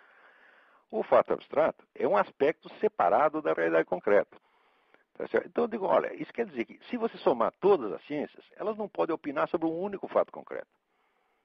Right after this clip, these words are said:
É isso que as pessoas realmente não, não sabem. Quer dizer, ciência só cuida de fato abstrato, só cuida de aspectos abstrativamente separados do todo. Tá certo?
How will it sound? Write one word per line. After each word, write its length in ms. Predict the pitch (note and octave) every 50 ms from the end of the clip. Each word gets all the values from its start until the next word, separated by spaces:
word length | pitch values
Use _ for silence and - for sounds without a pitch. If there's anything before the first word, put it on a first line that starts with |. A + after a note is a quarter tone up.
| _ _ _ _ _ _ _ _ _ _ _ _ _ _ _ _ _ _ _ -
É 140 | G3 A#3
isso 160 | A#3+ - A#3+ A3
que 60 | G#3
as 80 | G3+
pessoas 300 | - - G3+ - G#3 G3+
realmente 240 | G3 G3 G3 G3+ G3+
não, 180 | G#3 G#3 G3 -
não 140 | - F#3 F3+
sabem. 400 | - - - G2 F2 E2 F#2 A2
Quer 100 | D3 D#3
dizer, 100 | - F#3 - -
ciência 280 | A3 A3+ A3 - G#3+
só 160 | - - A3
cuida 420 | G3+ - _ D3+ F3 G3 F3 G#3+ G#3+
de 100 | G3+ G3+
fato 300 | - - D#3+ D3 - -
abstrato, 480 | G3 - - - C#3 C#3 C3+ A2+ -
só 100 | - A#2
cuida 260 | - _ F3 E3+ - F#3+
de 100 | - -
aspectos 640 | - - - _ - F3+ G3 - - _ - - - _ _ _ _ _ _ _ _ _ _ _ _ _ _ _ _ _ _ _ _ _
abstrativamente 840 | - C3 D#3+ - - - - B2+ - - C3 - - G3 G3 A2 - -
separados 440 | - D3+ - D3+ C#3 A2 G#2+ A#2+ A2+
do 120 | C#3 C3+
todo. 260 | - - F#2 F2 E2+ - _ _ _ _ _ _ _ _ _ _ _
Tá 140 | - C2
certo? 200 | - - - -